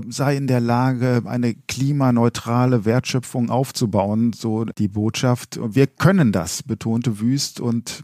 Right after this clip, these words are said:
mit „wir können das“ meint er Beschäftigungssicherheit einerseits und Klimaschutz andererseits, beides zusammen. „N R W wolle der Welt zeigen, wie das geht“, hatte er dann wörtlich formuliert.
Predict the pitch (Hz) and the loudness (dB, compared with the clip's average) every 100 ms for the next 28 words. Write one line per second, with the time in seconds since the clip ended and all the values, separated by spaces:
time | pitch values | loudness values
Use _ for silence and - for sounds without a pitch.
0 | - 117 - 120 113 131 131 117 120 120 | -4 -4 0 0 2 2 2 2 2 2
1 | 120 107 - 131 131 120 113 123 120 - | 2 0 2 0 2 0 -2 0 0 2
2 | 120 135 139 135 131 127 127 - - - | 0 2 2 2 4 4 2 0 -6 -6
3 | - 117 113 - 131 127 123 120 113 - | -4 -4 -4 -2 0 2 0 -2 -4 -6
4 | - 123 131 120 123 - 120 131 135 - | -4 0 0 2 0 2 2 4 2 -2
5 | 127 101 110 110 110 - 131 139 131 113 | -4 0 0 2 -2 -4 0 2 2 2
6 | 95 107 113 104 101 107 107 104 - 95 | 2 2 2 0 0 0 0 -2 -4 0
7 | 139 180 - - 127 127 135 131 123 123 | 4 4 2 -2 2 2 2 0 2 2
8 | 120 - - 127 117 95 90 82 98 90 | 0 -4 2 4 4 2 -4 -4 -2 -4
9 | 87 - 92 98 92 95 - 85 87 95 | -6 -12 -4 -4 -4 -8 -10 -10 -6 -6
10 | - 92 - - - - - | -6 -12 -10 -10 -8 -10 -12